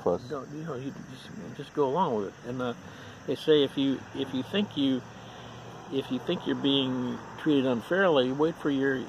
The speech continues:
Speaker 2: you should
Speaker 1: Yeah,
Speaker 2: have a
Speaker 1: yeah.
Speaker 2: moment in court, and then when,
Speaker 1: Yeah.
Speaker 2: that's when you can, uh, say something about it.
Speaker 1: I mean, I guess I, well, that's, guess that's why I don't have much problem. But then you have,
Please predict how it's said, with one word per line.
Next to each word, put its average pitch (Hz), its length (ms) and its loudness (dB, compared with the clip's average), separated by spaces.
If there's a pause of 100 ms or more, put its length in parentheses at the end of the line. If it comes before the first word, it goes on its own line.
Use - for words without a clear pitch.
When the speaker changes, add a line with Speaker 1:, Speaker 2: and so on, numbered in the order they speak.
(320)
Speaker 2:
you 156 140 -2
should 185 160 2
Speaker 1:
Yeah, 160 60 8
Speaker 2:
have 151 120 2
a 143 40 -2
Speaker 1:
yeah. - 60 4
Speaker 2:
moment 143 280 4
in 113 100 2
court, 214 300 4 (220)
and 127 140 -4
then 170 160 0
when, - 200 6
Speaker 1:
Yeah. 127 80 0
Speaker 2:
that's - 160 -6
when 151 100 0
you 139 140 -2
can, 131 240 -4
uh, 123 220 -2
say 101 220 0
something 110 200 -2
about 101 360 -2
it. - 60 -4
Speaker 1:
I 113 80 -2
mean, 120 100 10
I 120 40 8
guess 127 220 8
I, 113 80 12
well, 104 220 10
that's, 107 200 6 (140)
guess 120 140 4
that's 113 160 8
why 110 120 10
I 107 60 10
don't 104 80 2
have 101 240 2
much 101 240 0
problem. 117 280 6
But 95 160 6
then 139 140 6
you 202 100 4
have, 165 160 8